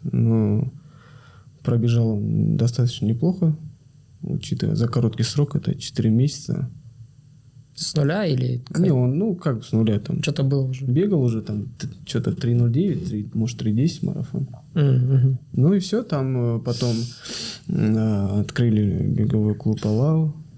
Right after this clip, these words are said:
Speaker 1: Да, я начал их тренировать там, ребят. Потихоньку у меня, ну, в районе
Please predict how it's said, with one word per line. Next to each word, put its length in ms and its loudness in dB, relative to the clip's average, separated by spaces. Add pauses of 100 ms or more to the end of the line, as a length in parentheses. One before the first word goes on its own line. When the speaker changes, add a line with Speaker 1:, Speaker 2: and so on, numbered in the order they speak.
(560)
Speaker 1:
Да, 400 2
я 240 2
начал 380 0
их 120 -6
тренировать 580 2
там, 180 0
ребят. 320 0 (1800)
Потихоньку 480 0
у 20 4
меня, 240 4
ну, 320 2
в 40 2
районе 320 4